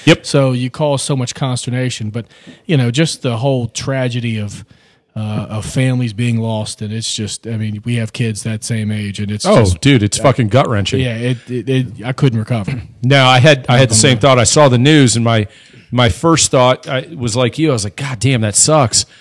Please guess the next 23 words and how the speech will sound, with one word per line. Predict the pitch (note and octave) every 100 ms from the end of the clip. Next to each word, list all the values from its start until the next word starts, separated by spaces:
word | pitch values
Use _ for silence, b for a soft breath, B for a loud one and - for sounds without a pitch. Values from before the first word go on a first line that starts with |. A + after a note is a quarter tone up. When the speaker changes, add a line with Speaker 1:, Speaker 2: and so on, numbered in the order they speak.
| b b
Speaker 1:
And | B2
then, | B2+ B2
like, | A#2+ G#2
a |
half | G#2 D3+ C#3
an |
hour | C3 A#2+
later, | A#2 F#3+ D#3 C#3
I | _ _ _ _ _
was | -
like, | B2+
"Why | A2+ B2 F#3+
is | F3+
this | D#3 -
sticking | - F#3+ D3+ G2+
with | E2+ -
me?" | E2+ - _
I | C3
was | A#2+
like, | A#2
"Why?" | C#3 - A#2 -
You | C#3+
know, | D3